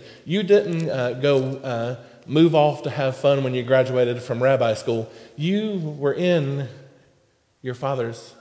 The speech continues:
home. This wasn't a set of apartments down the road. This was a gathering of twenty, thirty, forty people in a compound together. You were oriented around your father's house. And anything you had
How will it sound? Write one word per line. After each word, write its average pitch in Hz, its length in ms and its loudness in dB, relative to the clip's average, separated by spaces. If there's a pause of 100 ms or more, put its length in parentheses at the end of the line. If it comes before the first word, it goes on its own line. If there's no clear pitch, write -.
(100)
home. 117 480 -10 (840)
This 147 160 -8
wasn't 160 180 4
a 156 60 -2
set 160 180 4
of 143 60 4
apartments 143 400 0
down 156 160 0
the 147 60 0
road. 160 320 4 (180)
This 180 120 -2
was 190 120 -4
a 165 60 -2
gathering 156 380 0
of 123 100 -4
twenty, 185 300 -2
thirty, 165 320 0
forty 160 320 -2
people 147 500 -4 (300)
in 139 140 -4
a 131 40 -6
compound 135 640 -6
together. 123 500 -4 (360)
You 165 140 -2
were 151 220 2 (360)
oriented 175 460 0
around 135 200 2
your 127 100 -4
father's 127 520 -4
house. 117 760 -8 (2250)
And 135 140 -2
anything 180 380 -2
you 139 140 -2
had 120 600 -2